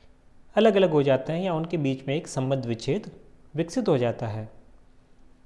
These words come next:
धीरे-धीरे द्विगुणित निषिक्तांड के आकार में वृद्धि होती है तथा यह अपने चारों ओर एक मोटी भित्ति का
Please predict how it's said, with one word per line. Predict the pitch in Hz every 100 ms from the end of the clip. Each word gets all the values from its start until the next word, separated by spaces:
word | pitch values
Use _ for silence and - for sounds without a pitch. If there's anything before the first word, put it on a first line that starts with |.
| - - _ -
धीरे-धीरे | 202 262 220 165 131 113
द्विगुणित | 113 151 135 151 170 - - - - - _ -
निषिक्तांड | 190 233 - 165 139 135
के | 131
आकार | 120 - 127
में | 123 113 110 - - _ _ - - - _ _ _ _
वृद्धि | 120 127 175
होती | 156 156 185
है | 175 220
तथा | 143 - 131 131 - - - -
यह | 208 202
अपने | 160 147
चारों | 131 131 123 139
ओर |
एक | 165 170
मोटी | 147 156 170
भित्ति | 127 - 131
का | 160 180